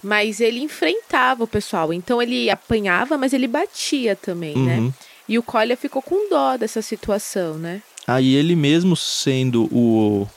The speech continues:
Speaker 2: o Iliutia mais novo, que seria um risco pra ele se relacionar
Speaker 1: É.
Speaker 2: <laughs> com crianças mais novas. É uma coisa muito louca esse negócio de escola, né? Mas
Speaker 1: Ai,
Speaker 2: tem mesmo.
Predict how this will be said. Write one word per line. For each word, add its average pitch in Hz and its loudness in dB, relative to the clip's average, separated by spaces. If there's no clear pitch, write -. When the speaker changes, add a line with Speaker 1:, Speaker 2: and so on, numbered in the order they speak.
Speaker 2:
o 120 2
Iliutia 113 0
mais 117 0
novo, 117 2
que 117 -2
seria 113 -2
um 120 -2
risco 120 0
pra 104 -2
ele 107 0
se - -4
relacionar 117 0
Speaker 1:
É. - -14
Speaker 2:
<laughs> - -12
com - -8
crianças 135 -4
mais 113 0
novas. 120 0
É 262 0
uma 214 2
coisa 160 2
muito 185 0
louca 110 0
esse - -4
negócio 101 -2
de 98 -8
escola, 95 -4
né? 107 -2
Mas 131 0
Speaker 1:
Ai, - -6
Speaker 2:
tem 139 2
mesmo. 104 0